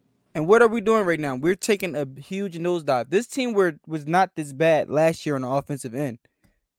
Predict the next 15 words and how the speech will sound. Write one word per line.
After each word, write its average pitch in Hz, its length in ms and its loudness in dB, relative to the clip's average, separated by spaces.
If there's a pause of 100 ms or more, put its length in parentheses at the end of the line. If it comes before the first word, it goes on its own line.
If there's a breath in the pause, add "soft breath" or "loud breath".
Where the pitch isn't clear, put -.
especially - 540 6
not 185 200 4
in 160 80 0
the 156 60 -2
start 175 280 4
of 147 120 0
the 131 80 -6
season. 127 480 -8 (1800)
This 247 260 0
offense 226 360 2
is 160 100 -8
super - 440 -6
sta-, - 280 0
stagnant, 185 600 0 (180)
and 160 300 -6